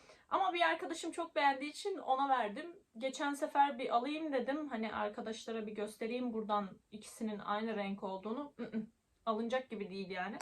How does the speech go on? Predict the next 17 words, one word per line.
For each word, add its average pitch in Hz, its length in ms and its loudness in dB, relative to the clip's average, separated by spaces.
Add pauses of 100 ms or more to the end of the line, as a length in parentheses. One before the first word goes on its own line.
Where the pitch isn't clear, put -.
(100)
Alma 269 280 8
gereğinde 262 500 4
bulunmadım. 285 580 0
Buradan 311 300 2
göstereceğim 285 640 0
size. 277 440 0
Eğer 277 320 6
Fenty'nin 277 580 2
o 269 160 2
gloss'unu 247 440 0
kullanan 247 440 0
varsa 254 300 0
zaten 247 520 0 (240)
biliyordur. 226 460 0 (2750)
Bu 262 60 -8
şekilde 220 420 0
göstereceğim. 220 760 -2